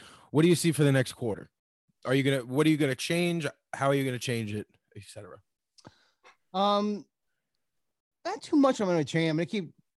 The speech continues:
Speaker 2: 'cause I think things are going pretty good now. Um, maybe just incorporate different workouts.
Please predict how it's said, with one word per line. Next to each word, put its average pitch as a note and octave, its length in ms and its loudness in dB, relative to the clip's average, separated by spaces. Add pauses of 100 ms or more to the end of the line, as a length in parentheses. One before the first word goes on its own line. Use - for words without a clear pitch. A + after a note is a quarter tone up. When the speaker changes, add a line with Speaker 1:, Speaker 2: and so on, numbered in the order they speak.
(260)
Speaker 2:
'cause F3 220 -4
I F3+ 120 0
think E3 160 0
things D#3 180 0
are - 40 -2
going C#3+ 280 2
pretty D3 200 -2
good C3 160 -2
now. C#3 320 0
Um, C3+ 580 -4 (1800)
maybe C4 140 -4
just - 260 -2 (100)
incorporate E3+ 580 0
different D3+ 280 -2
workouts. A#2+ 540 -4